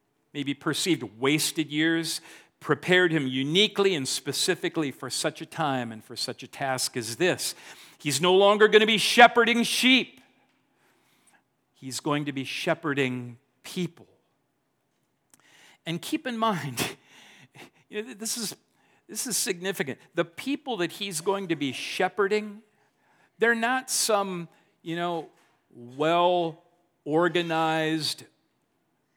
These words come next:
well-oiled machine, you know, some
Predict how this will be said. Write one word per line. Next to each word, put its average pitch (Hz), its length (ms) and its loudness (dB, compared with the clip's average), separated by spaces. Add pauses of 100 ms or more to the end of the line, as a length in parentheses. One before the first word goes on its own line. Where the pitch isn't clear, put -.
(960)
well-oiled 160 1300 2 (640)
machine, 160 1120 -6 (200)
you 135 100 -8
know, 143 140 -6
some 143 320 -2